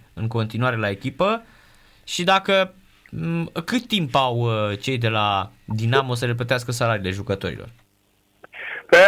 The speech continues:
Speaker 2: au treizeci de zile conform, uh, regulamentului după ce se comunică hotărârea. Ideea este exact cum am spus. Noi am notificat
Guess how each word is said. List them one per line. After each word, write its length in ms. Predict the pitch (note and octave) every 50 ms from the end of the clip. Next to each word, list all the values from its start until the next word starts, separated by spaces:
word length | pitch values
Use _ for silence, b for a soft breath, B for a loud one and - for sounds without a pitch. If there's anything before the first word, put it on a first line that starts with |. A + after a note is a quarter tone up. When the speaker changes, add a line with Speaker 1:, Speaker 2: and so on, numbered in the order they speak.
| G3+ F#3+ F#3
Speaker 2:
au 100 | F3+ E3+
treizeci 480 | D3+ - F#3+ F#3 F3+ D#3+ D#3+ E3 D#3
de 180 | D3 D#3+ D#3 D3
zile 140 | D#3+ E3 D#3+
conform, 640 | D3 - - D3 C#3+ C#3 - D#3 D#3 D3+ D3+ D3+ D3+
uh, 400 | D3+ D3+ D3+ D3 D3 D3 D3 C#3+
regulamentului 600 | C#3+ C#3+ C3+ C#3 C#3+ C#3 C#3+ D3+ D3+ D3 D3 D3
după 220 | D3 C#3+ C3 - D3 C#3+
ce 380 | - - D#3+ D#3+ D#3 D3 D3 C#3+ C3+ C3 -
se 80 | - C#3+
comunică 400 | - D#3 D3 D3 D3 - D3+ C#3 C#3+
hotărârea. 500 | D#3 C#3+ - D#3+ D3+ C#3 A#2 F#2 E2+ - B B B B B B B B
Ideea 680 | - C#3+ D3+ C#3+ D#3+ E3+ F3+ F3 F3 E3+ D#3+ - - - _ _ A2+ C3
este 640 | F3 D#3+ D#3 F3 F3+ F3 - - F3+ F3 E3+ E3+ E3 E3
exact 340 | D#3 E3+ D#3 D#3 F3+ E3+ -
cum 160 | - E3+ E3+
am 200 | E3 E3+ D#3+ D3 -
spus. 200 | - E3+ D3 B2 -
Noi 160 | - D3 E3 F#3
am 120 | F#3+ F#3
notificat 560 | F#3 F3+ - - D3+ - C#3+ - E3+ E3 D3+